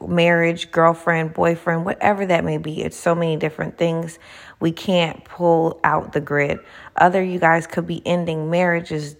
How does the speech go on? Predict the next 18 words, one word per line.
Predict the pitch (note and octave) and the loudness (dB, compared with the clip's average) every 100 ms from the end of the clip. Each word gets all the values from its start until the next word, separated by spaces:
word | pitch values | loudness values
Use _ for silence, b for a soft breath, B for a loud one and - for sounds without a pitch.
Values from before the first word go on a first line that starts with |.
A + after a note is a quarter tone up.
| _ | _
you | - E3 | -8 -4
know, | D#3+ D#3 D#3 - | -2 0 -2 -2
ending, | E3+ E3+ E3 D#3+ D#3 B B B B | -2 -2 -2 -4 -6 B B B B
um, | E3 D#3+ D#3+ | 2 2 4
lifelong | F3 F#3 F#3+ F#3 F#3 | 4 4 2 0 0
commitment, | - F#3+ F#3 - D#3+ - | 0 0 0 0 -6 -6
partnerships | - G3+ - F3+ E3 - D#3+ - | -4 -4 -4 -6 -4 -2 -2 -4
with | D#3 - | -12 -8
people | - E3 D#3 | -8 -6 -4
that | D3+ - | -4 -4
you | - | -6
went | E3 E3+ | -4 -4
into | - F3 F#3+ | -4 -6 -4
business | F#3 A3+ G3+ F3+ | 0 0 0 -6
with, | F3+ F#3+ | -4 -6
you | F#3+ F#3+ | -4 -2
name | F#3+ F3 F3 | 0 0 0
it, | F3+ | -4